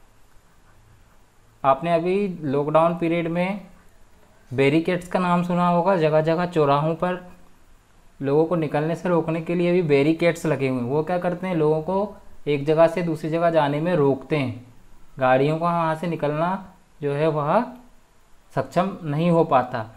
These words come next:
तो इसी तरह से ये जो barrier है, ये junction का बे-, यहाँ पर potential का एक barrier है। ये potential होने के कारण क्या हो रहा है, ये holes जो है ना,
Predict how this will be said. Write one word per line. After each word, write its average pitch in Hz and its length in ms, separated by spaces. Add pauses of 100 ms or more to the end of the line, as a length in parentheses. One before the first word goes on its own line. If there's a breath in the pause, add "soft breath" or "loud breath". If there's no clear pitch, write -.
(240 loud breath)
तो 147 120
इसी 170 200
तरह 185 260
से 196 200
ये 175 200
जो 185 120
barrier 165 500
है, 170 180
ये 143 180
junction 151 460
का 190 140
बे-, 170 220
यहाँ 160 260
पर 185 120
potential 165 540
का 196 100
एक 180 140
barrier 170 400
है। 143 200 (320 loud breath)
ये 165 80
potential 156 560
होने 180 180
के 190 140
कारण 180 300
क्या 185 120
हो 180 140
रहा 185 100
है, 196 140
ये 190 80
holes 170 460
जो 190 120
है 180 120
ना, 196 180